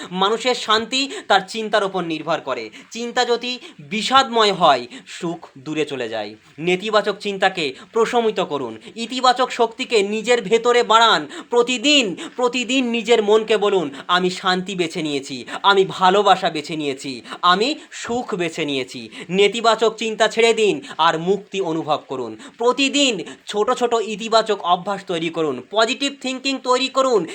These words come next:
নেতিবাচকতা দূরে রাখলে জীবন স্বচ্ছ এবং আয়নার মতো হয়ে উঠবে। নিজের শক্তিকে নেতিবাচক চিন্তার হাত থেকে উদ্ধার করুন। ইতিবাচক চিন্তাই মানে সুখ,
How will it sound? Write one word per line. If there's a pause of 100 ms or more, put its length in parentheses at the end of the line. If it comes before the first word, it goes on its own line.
(100)
নেতিবাচকতা
দূরে
রাখলে
জীবন
স্বচ্ছ (260)
এবং
আয়নার
মতো
হয়ে
উঠবে। (720)
নিজের
শক্তিকে (220)
নেতিবাচক
চিন্তার
হাত
থেকে
উদ্ধার
করুন। (220)
ইতিবাচক
চিন্তাই (200)
মানে
সুখ,